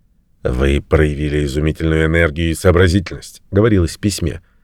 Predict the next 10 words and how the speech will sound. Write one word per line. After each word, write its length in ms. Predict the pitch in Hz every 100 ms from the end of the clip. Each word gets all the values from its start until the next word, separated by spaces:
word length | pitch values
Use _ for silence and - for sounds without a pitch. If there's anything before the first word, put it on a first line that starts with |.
| _
"хотя 360 | - 107 120
я 240 | 113 95 95
не 120 | 92
представляю 760 | 90 95 90 - 95 101 104 92
себе, 440 | 98 95 101 90 - _ _
чего 480 | - - 131 120 98
вы 100 | 82
надеетесь 640 | 82 78 78 - 78 - -
этим 260 | 95 90
достичь. 540 | 80 80 - 78 -